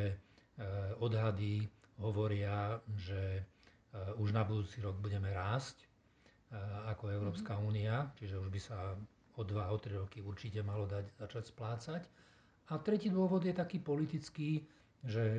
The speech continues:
Speaker 1: všímame si, že niektorí politici sa aj desiatky rokov živia tým, že zadlžujú krajiny, rozdávajú peniaze a za-, a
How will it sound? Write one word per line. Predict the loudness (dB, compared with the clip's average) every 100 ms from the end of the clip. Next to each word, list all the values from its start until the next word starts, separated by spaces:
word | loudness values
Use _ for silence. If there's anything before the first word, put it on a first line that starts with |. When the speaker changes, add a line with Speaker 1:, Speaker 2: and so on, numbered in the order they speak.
| 0
Speaker 1:
všímame | 2 4 6 4
si, | 2 0
že | 2
niektorí | 2 2 0 -2 -2
politici | 0 0 0 -4 -2 -2 -2 -4 -14 -20 -20
sa | -6 -2
aj | 0 2 2
desiatky | 0 -2 -4 -4
rokov | -2 -2 -2 -4 -6 -6
živia | -2 0 2 0 0
tým, | -2 0 2 2 -2 -16 _ -10
že | -4 0
zadlžujú | 4 4 6 4 4 2 0
krajiny, | 0 2 2 -2 0
rozdávajú | 2 2 2 2 2 0 -2
peniaze | -4 -2 0 0 0 -2 -6 -20 _
a | -8
za-, | -2 -2
a | 0